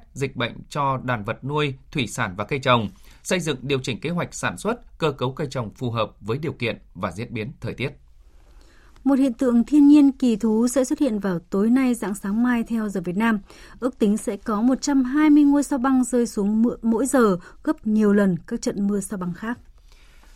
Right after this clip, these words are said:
Speaker 1: Theo Hội Thiên văn Nghiệp dư Hà Nội thì trận mưa sao băng này được nhiều người coi là mưa sao băng đẹp nhất trên bầu trời, bởi vì nó có thể tạo ra tới một trăm hai mươi vệt sao băng nhiều màu sắc mỗi giờ vào lúc cực điểm. Để quan sát hiện tượng thiên văn kỳ thú này,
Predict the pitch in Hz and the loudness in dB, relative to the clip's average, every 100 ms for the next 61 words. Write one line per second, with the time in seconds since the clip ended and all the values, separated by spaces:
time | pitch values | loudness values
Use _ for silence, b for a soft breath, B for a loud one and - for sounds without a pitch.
0 | b - 180 170 135 180 165 170 156 135 | b -4 0 0 -2 -4 -4 -4 -2 -4
1 | - 156 139 113 123 110 101 120 123 127 | -4 -4 -4 -2 -2 -2 -6 -6 -6 -6
2 | 139 135 143 139 135 127 104 110 110 127 | -6 -6 -6 -6 -4 -4 -2 -4 -6 -4
3 | 120 113 110 101 - 139 131 123 107 135 | -4 -4 -6 -6 -6 -4 -4 -4 -4 -6
4 | 135 135 131 131 123 120 - 190 - 160 | -6 -8 -6 -6 -6 -8 -6 -10 -8 -6
5 | 123 104 123 120 101 b b b 131 123 | -6 -2 0 2 0 b b b -2 0
6 | 127 123 131 160 180 110 123 110 107 135 | -2 -2 -2 -4 -4 -4 -4 -4 -4 -4
7 | 131 127 123 160 131 - 147 127 175 170 | -2 -4 -4 -4 -6 -8 -10 -8 -8 -8
8 | 147 120 - 139 131 135 127 131 117 110 | -8 -8 -6 -4 -4 -4 -2 -2 -2 -4
9 | - 196 - 127 131 151 120 98 - 117 | -4 -10 -6 -6 -4 0 0 -2 -4 -4
10 | 101 87 87 113 117 87 - - - - | -4 -4 -4 0 0 -2 -10 -20 -20 -20
11 | - - - - 127 147 135 202 160 - | -20 -20 -12 -2 0 0 -4 -6 -8 -6
12 | 131 - 156 127 135 123 123 110 120 160 | -6 -6 -8 -6 -6 -6 -8 -8 -6 -2
13 | 135 | -2